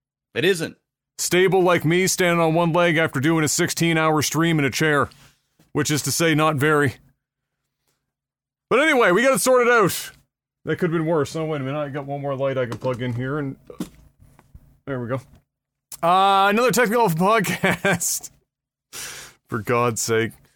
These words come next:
Speaker 2: Another Technical Alpha podcast. Glad you could join us today. Uh, and as I was saying, warm one today. I thought we had properly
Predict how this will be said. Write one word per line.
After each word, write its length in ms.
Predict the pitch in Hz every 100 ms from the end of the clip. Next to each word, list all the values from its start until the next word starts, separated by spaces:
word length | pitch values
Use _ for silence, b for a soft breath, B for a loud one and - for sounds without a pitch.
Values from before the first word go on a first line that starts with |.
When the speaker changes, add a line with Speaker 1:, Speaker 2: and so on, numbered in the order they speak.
| _ -
Speaker 2:
Another 180 | 202 208
Technical 360 | 196 190 208
Alpha 140 | 196 139
podcast. 600 | 185 185 170 180 175 -
Glad 220 | 175 156
you 40 |
could 100 | 143
join 260 | 123 175 175
us 80 | -
today. 580 | 139 160 160 156 151 -
Uh, 320 | 135 139 135
and 100 | 139
as 160 | 135
I 60 | 131
was 100 | 127
saying, 320 | 170 170 131
warm 280 | 127 240 254
one 220 | 196 143
today. 280 | 131 135 139
I 180 | 151 208
thought 220 | 247 226
we 120 | 185
had 160 | 151 -
properly 960 | - 156 185 202 196 170 170 151 135